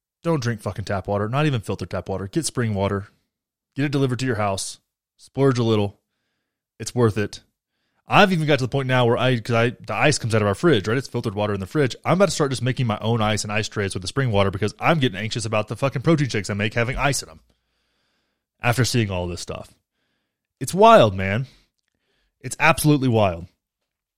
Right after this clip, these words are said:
But when we look at this, it's like, okay, ten point three billion, is that enough? This is a, this is repeated. Three M, DuPont, the other companies have done this over and over again. When is enough enough?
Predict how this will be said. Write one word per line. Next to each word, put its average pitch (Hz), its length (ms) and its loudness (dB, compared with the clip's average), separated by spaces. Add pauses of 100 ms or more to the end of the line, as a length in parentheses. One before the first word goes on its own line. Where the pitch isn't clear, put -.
(320)
But 147 100 0
when 185 100 6
we 214 60 12
look 262 120 8
at 202 60 0
this, 175 180 8
it's 143 100 2
like, 156 400 6 (1000)
okay, 175 200 6
ten 180 200 6
point 160 200 2
three 151 140 6
billion, 131 460 6
is 117 80 0
that 156 120 4
enough? 156 460 -2 (560)
This 147 140 -4
is 185 120 -2
a, 254 60 2
this 170 220 0
is 214 100 -2
repeated. 190 540 2 (300)
Three 196 280 4
M, 175 280 2
DuPont, 160 460 2
the - 100 -8
other 175 100 -4
companies 165 320 -4
have 120 120 -2
done 160 180 2
this 135 160 -2
over 180 240 6
and 151 80 0
over 156 160 2
again. 107 200 0 (680)
When 185 220 4
is 240 120 2
enough 196 220 6
enough? 147 380 -2